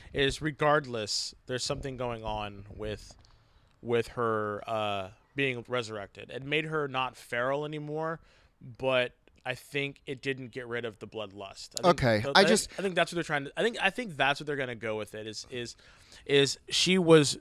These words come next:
Speaker 1: not feral and he, he restored her soul, but the bloodstu-, but the bloodlust lingers.
Speaker 2: Okay, 'cause Wednesday we have one thing and then Thursday comes and I'm, okay. So what was your one point about Ar-, uh, Arrow that you wanna bring up?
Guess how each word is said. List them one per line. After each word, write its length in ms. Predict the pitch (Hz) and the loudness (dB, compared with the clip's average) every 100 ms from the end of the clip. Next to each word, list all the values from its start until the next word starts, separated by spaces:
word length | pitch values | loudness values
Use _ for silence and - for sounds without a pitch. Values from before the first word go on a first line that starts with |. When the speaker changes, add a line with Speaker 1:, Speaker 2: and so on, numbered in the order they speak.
| 143 | 4
Speaker 1:
not 260 | 151 151 | 6 6
feral 520 | - 165 180 156 139 | 6 12 12 12 12
and 160 | 127 131 | 10 0
he, 140 | 135 | 0
he 120 | 131 139 | 0 0
restored 400 | 135 - 147 123 | -2 0 0 0
her 100 | 117 | -6
soul, 520 | - 165 160 131 120 | 2 8 8 8 0
but 120 | - | -6
the 60 | 123 | -6
bloodstu-, 580 | 117 127 120 - 120 - | 0 0 0 -2 -2 -4
but 180 | 127 127 | -10 -6
the 60 | 131 | -4
bloodlust 680 | 127 139 143 123 123 - - | 2 4 4 4 2 0 -4
lingers. 500 | 113 110 101 - - | -4 -4 -6 -6 4
Speaker 2:
Okay, 240 | 151 117 | 4 4
'cause 240 | 92 147 131 - - - | 6 6 6 -4 -14 8
Wednesday 400 | 160 214 180 202 | 10 12 12 12
we 140 | 185 | 12
have 180 | 165 160 | 10 8
one 220 | 131 139 135 | 8 6 6
thing 260 | 143 135 | 6 6
and 140 | 110 104 | 6 4
then 160 | 95 | 4
Thursday 340 | 120 123 123 117 | 6 4 4 0
comes 320 | 127 117 110 | 2 2 2
and 100 | 110 | 4
I'm, 280 | 110 101 - | 2 2 2
okay. 300 | 110 110 92 - - - - | 4 4 2 -4 -10 -20 -2
So 220 | - 196 | 8 10
what 180 | 180 190 | 12 10
was 140 | 185 | 8
your 80 | 175 | 6
one 180 | 160 151 | 6 6
point 220 | 147 139 | 6 4
about 320 | 120 110 90 - - | 8 6 6 -4 -2
Ar-, 160 | 101 | 0
uh, 140 | 92 95 | 0 0
Arrow 280 | 110 101 90 | 2 2 2
that 100 | 98 | 0
you 80 | 113 | -2
wanna 180 | 101 92 | 0 0
bring 220 | 92 92 | -4 -6
up? 100 | 80 | -8